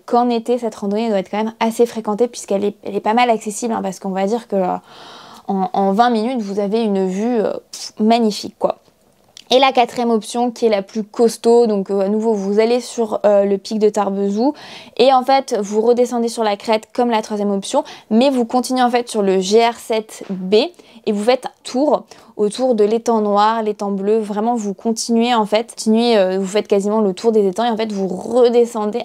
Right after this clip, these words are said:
un peu plus bas, euh, vers un autre étang et vous remontez après au, euh, col de la Courmaille de l'Ours. Alors lui, l'ours, je l'aurais prononcé <laughs> plein de fois.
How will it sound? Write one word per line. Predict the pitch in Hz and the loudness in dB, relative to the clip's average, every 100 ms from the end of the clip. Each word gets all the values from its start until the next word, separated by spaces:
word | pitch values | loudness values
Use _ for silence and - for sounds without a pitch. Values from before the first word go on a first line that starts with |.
| - | -2
un | 214 | -2
peu | 226 | -2
plus | 214 - | -6 -8
bas, | 190 185 208 - - - - - | -6 2 0 0 -16 -20 -20 -6
euh, | 196 185 180 | -2 0 2
vers | 202 190 | 0 0
un | 180 208 | 0 2
autre | 226 - | 0 -2
étang | 196 214 220 | -2 -2 0
et | 208 | -2
vous | 185 190 | 0 0
remontez | 190 233 233 233 | 0 0 0 2
après | 233 196 185 226 | 2 0 -2 -4
au, | - 190 214 202 | -2 2 4 4
euh, | 190 180 | 0 -4
col | - 208 226 - - - - - - - - _ _ | 0 0 0 -6 -20 -20 -20 -16 -16 -18 -20 _ _
de | 311 | 4
la | 320 | 4
Courmaille | 311 302 311 302 | 2 2 4 4
de | 277 | 2
l'Ours. | 285 320 302 - | 2 0 0 -4
Alors | 269 233 214 214 | 0 2 2 0
lui, | 240 | -2
l'ours, | 233 240 - | -4 -6 -6
je | |
l'aurais | 202 202 202 | -8 -6 -6
prononcé | 220 208 214 254 | -6 -4 -2 -2
<laughs> | |
plein | 262 | -2
de | 277 - 220 | -2 -4 -10
fois. | - - | -14 0